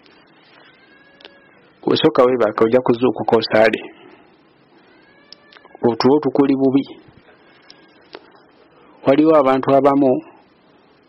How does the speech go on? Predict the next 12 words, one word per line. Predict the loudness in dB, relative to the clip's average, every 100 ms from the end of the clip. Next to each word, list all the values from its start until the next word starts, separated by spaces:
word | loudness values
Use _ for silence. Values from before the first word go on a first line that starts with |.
| -6
nga | 0 2 2 -2 _ _ _ _
awulira | 0 2 2 0 0
bakema | 0 -2 -4
eswala, | 0 0 2 -2 -8 -20 -20 -12 -4
emizikiti | -2 -2 -2 0
gwagendamu | 0 0 2 0 0
gwa | 0 0
madaala, | -2 -2 2 2 0 -2
n'ayambuka | 0 2 2 0 0 0
ng'adduka. | 0 0 -2 -4 -6 -16 _ _
Tekikkirizibwa | -8 -8 -4 -2 -2 -2 0 0
ekyo. | -2 -8